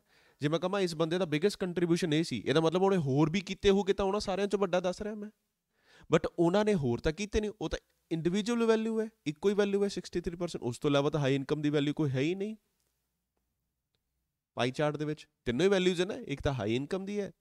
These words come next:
ਦੂਸਰੀ ਕਿਹਦੀ ਹੈ, ਪਰਸੈਂਟੇਜ ਵਾਲੀ, ਅਮ, ਅ, ਮਿਡਲ ਗਰੁੱਪ ਦੀ ਹੈ, ਮਿਡਲ ਇਨਕਮ ਗਰੁੱਪ ਦੀ ਹੈ, ਤੇ ਤੀਸਰੀ ਕਿਹੜੀ ਹੈ, ਲੋ ਇਨਕਮ ਗਰੁੱਪ ਦੀ ਹੈ। ਹੋਰ ਤਾਂ ਕੋਈ ਵੈਲਿਊ ਹੈ ਨਹੀਂ।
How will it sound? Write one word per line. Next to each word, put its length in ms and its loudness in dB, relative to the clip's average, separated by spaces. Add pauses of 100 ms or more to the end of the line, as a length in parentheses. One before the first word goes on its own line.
(520)
ਦੂਸਰੀ 260 -2
ਕਿਹਦੀ 300 -2
ਹੈ, 80 -6 (260)
ਪਰਸੈਂਟੇਜ 400 -2
ਵਾਲੀ, 260 -2 (540)
ਅਮ, 360 -4 (280)
ਅ, 280 -10 (380)
ਮਿਡਲ 260 0
ਗਰੁੱਪ 260 2
ਦੀ 180 -6
ਹੈ, 140 -4 (520)
ਮਿਡਲ 260 2
ਇਨਕਮ 280 -2
ਗਰੁੱਪ 220 -6
ਦੀ 140 -4
ਹੈ, 80 -2
ਤੇ 160 -8
ਤੀਸਰੀ 300 -8
ਕਿਹੜੀ 200 -4
ਹੈ, 40 -2
ਲੋ 240 0
ਇਨਕਮ 280 -4
ਗਰੁੱਪ 220 -6
ਦੀ 140 -4
ਹੈ। 40 -4
ਹੋਰ 160 -2
ਤਾਂ 120 -6
ਕੋਈ 80 -4
ਵੈਲਿਊ 260 0
ਹੈ 80 -4
ਨਹੀਂ। 120 -10